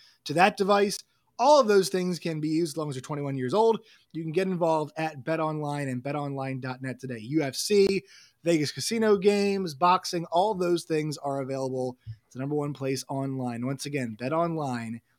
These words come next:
and Bet online dot net. All right, so, uh, we were going to have playoff expansion. Everything was great when we heard about the first proposal. I believe, what was it?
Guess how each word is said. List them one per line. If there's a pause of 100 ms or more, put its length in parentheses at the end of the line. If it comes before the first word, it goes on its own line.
(200)
and
Bet
online
dot (100)
net. (540)
All
right,
so, (880)
uh,
we
were
going
to
have
playoff
expansion.
Everything
was
great
when
we
heard
about
the
first
proposal.
I
believe,
what
was
it?